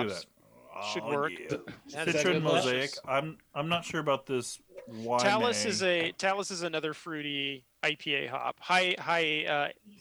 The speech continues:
Speaker 1: alpha acid, though.
Speaker 2: This other one sounds like a, uh, New Zealand hop, but I don't know. I'm looking it up right now.
Speaker 1: Yeah, it does sound like it.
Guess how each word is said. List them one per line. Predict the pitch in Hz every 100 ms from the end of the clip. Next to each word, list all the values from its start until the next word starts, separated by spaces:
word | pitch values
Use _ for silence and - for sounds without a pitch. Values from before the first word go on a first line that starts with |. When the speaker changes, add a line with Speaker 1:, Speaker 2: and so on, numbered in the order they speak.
| _ _ _ -
Speaker 1:
alpha | 151 135 151
acid, | 123 120 135 127 _ _ _ _ 139
though. | 127 123
Speaker 2:
This | 127 202
other | 202
one | 160 123
sounds | - 127 113 107
like | 110 107 110
a, | 98 95 95
uh, | 90 85 - _ _ -
New | 117
Zealand | 98 104 98 90
hop, | 98 92 - _ 101
but | 101 98 _ 107
I | 107
don't | 101 95
know. | 104 98 104 120
I'm | 110 107
looking | 101 98
it | 95 95
up | 95
right | 101 101
now. | 98 98 - _ _ _ _ _ 147
Speaker 1:
Yeah, | 143 139
it |
does | 143 139
sound | 156 143
like | 135
it. | 135